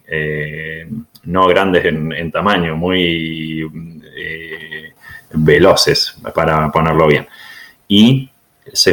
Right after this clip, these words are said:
empiezan a formar esos pools de minería, donde hay galpones gigantes que, eh, trabajan para minar, porque todo se basa en una teoría de, de computacional para poder minar. ¿Qué quiere decir? Que ahí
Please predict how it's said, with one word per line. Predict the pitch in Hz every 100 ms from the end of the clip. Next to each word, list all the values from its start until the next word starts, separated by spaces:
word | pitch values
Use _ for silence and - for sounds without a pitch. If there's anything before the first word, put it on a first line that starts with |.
| 90
empiezan | 87 95 104
a | 98
formar | 87 90 95
esos | - 95
pools | - 95 90 85
de | 80
minería, | 78 82 85 95 95 90 85
donde | 82 85
hay | 82 82
galpones | 80 78 87 85 80
gigantes | - 85 90 90 92 - 87 82 80 -
que, | 85 87 85 -
eh, | 78
trabajan | - 78 80 - 82
para | 76 85 85
minar, | 90 95 107 -
porque | 92 87
todo | 78 90 87
se | -
basa | 85 85 85
en |
una | 82 82 82 80 - -
teoría | 82 80 85 80 80 80 80 80 82
de, | 82 82 78 80
de | 82
computacional | - 82 85 82 - 80 76 - _ _ _
para | 80 78
poder | - 80 76
minar. | 76 73 - _ _ - - _ _ _ _ _ _ _ _ -
¿Qué | 101
quiere | - 95
decir? | 90 - 85 78 -
Que | 82 85
ahí | 87 95 95